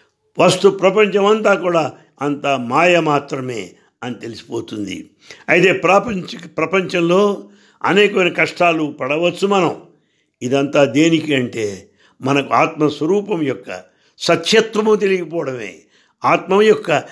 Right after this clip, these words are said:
నిత్యత్వము తెలియకపోవడం వల్లే ఈ ప్రపంచం మనని బాధిస్తున్నది అని అనుకుంటున్నాం. ఉదాహరణకు, ఒక చక్-, వెలుతురున్నది. ఆ వెలుతురుని మనం దాన్ని పూర్తిగా కప్పివేశాం.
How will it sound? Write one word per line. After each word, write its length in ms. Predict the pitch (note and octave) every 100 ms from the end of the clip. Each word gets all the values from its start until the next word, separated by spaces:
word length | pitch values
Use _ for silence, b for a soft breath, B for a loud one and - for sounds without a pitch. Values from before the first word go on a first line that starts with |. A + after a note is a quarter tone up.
| B B
నిత్యత్వము 1000 | F3+ - - A3 A3 - G#3+ E3+ - - b D#3+
తెలియకపోవడం 680 | F3 E3 C#3+ D3 D3 D3 D3
వల్లే 520 | D3+ E3+ A3 G3+ - B -
ఈ 80 | D#3+
ప్రపంచం 640 | D#3 C3+ C#3+ D#3 D3+ D3
మనని 340 | C#3 C3 B2+ A#2+ B B G#2+
బాధిస్తున్నది 1040 | C3 D3 D#3+ G3+ - F3 D#3+ B2 A2+ - B B B2+
అని 140 | B2+
అనుకుంటున్నాం. 720 | A#2 B2+ F3 D3+ C3 G2+ E2+ - _ _ _ b b -
ఉదాహరణకు, 920 | C3+ D#3 F3 F3 F#3 G3 G#3+ G#3+ - _ _ _ _ -
ఒక 120 | E3+
చక్-, 400 | E3+ D3+ C3+ -
వెలుతురున్నది. 960 | C3+ F3 G3+ - F#3+ E3+ D#3 G#2+ E2+ - _ _ _ _ _ _ _ _ _ -
ఆ 100 | D#3
వెలుతురుని 720 | E3 F3+ G#3 G3+ A3+ E3 A2 - b b
మనం 320 | C#3+ E3 D#3+
దాన్ని 200 | D3 C#3+
పూర్తిగా 420 | C#3+ D#3+ D3 D#3+ D#3
కప్పివేశాం. 800 | F3+ F3+ B3+ F3+ C#3+ - G2